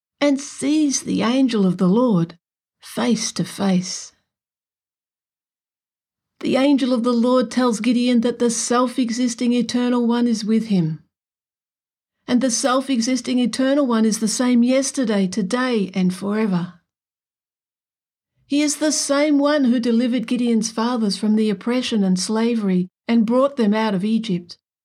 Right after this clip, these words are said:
He is the Lord who made his mighty power known to his fathers,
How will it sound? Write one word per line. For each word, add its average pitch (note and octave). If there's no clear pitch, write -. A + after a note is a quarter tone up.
He C#4+
is D4
the C4
Lord B3
who A3+
made A#3
his G#3
mighty A#3+
power G#3
known A#3
to G#3+
his F#3
fathers, G#3+